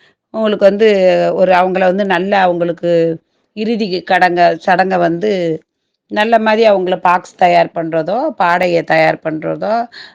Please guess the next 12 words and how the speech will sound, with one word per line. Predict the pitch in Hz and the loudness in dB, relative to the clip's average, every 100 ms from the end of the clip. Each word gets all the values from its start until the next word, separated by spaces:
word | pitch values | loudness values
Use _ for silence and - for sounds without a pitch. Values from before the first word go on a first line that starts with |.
| - | -16
அவங்க | 220 233 202 180 165 147 147 - | -8 2 4 6 4 0 -6 -6
போகும் | 220 247 269 226 | 0 2 2 0
அந்த | 180 175 170 | -2 0 -2
ஊர்வலத்துடைய | 180 240 247 214 170 160 - 165 160 156 151 147 | 0 -2 0 0 0 -2 -8 -6 -4 -4 -6 -6
தேரை | - 202 262 285 240 | -6 -4 -4 -4 -2
தயார் | 196 180 185 185 | -2 0 0 -2
பண்றதோ, | 180 165 165 165 190 226 233 - - - - | -6 -6 -4 -4 -4 -4 -6 -14 -20 -8 -2
அவங்களுடைய | 262 277 240 233 202 190 180 170 165 165 - _ | 0 0 0 0 -2 -2 0 0 -2 -8 -18 _
சங்கதிகள், | - 233 262 262 220 208 262 | -2 0 2 0 2 0 0
உறவுக்காரவங்கள், | 226 233 240 - 208 190 185 180 175 214 202 | 2 2 0 2 2 2 0 -4 0 0 0
இவங்களையும் | 185 185 208 220 247 330 | -4 -2 0 2 4 2
காட்டிலும் | 339 254 226 220 262 220 208 302 494 | 2 2 0 -2 -8 -6 -4 -6 -8